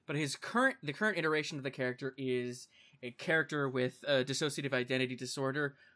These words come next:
who worships an ancient Egyptian god called Khonshu, the god of the moon, who gives him, like, special abilities and stuff. Um, and it, it's, uh, Egyptian mythology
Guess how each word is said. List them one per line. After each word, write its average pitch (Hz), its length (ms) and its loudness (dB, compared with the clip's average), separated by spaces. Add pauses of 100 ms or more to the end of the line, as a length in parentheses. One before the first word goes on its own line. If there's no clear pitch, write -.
(140)
who 123 460 -2
worships 151 680 0
an 131 200 -2
ancient 156 420 -4
Egyptian 131 520 -4
god 127 340 2
called 123 300 -6
Khonshu, 131 760 -6
the 127 120 -8
god 127 280 2
of 135 120 -6
the 131 80 -4
moon, 147 480 -2 (380)
who 131 180 -2
gives 131 280 -2
him, 120 440 -2 (340)
like, 127 160 -4
special 127 460 0
abilities 117 560 -6
and 110 100 -12
stuff. - 340 -8 (500)
Um, 123 480 0 (460)
and 143 140 4
it, 156 220 2
it's, 160 320 4 (400)
uh, 151 160 8
Egyptian 196 440 6
mythology 156 760 6